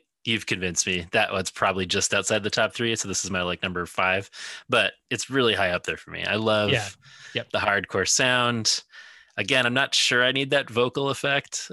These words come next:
Speaker 1: uh, but
Speaker 2: I don't, I don't hate
Speaker 1: fine.
Speaker 2: it.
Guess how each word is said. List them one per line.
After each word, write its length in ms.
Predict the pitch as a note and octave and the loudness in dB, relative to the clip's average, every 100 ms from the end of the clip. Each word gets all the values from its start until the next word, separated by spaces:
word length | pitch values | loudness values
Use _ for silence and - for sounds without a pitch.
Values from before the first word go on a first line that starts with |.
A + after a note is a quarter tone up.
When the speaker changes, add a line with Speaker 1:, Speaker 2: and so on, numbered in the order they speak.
| - | -4
Speaker 1:
uh, 480 | A#2+ A2 A2 A2 G#2 - - - | 0 2 2 0 -2 -8 -18 -12
but 140 | - G#2 | 0 2
Speaker 2:
I 20 | |
don't, 240 | C#4 C#4 - | 2 0 0
I 100 | D#3+ | 0
don't 180 | G#3+ G3+ | 0 -2
hate 220 | D#3 C4+ | -4 0
Speaker 1:
fine. 180 | D3+ | 0
Speaker 2:
it. 40 | G2 | -2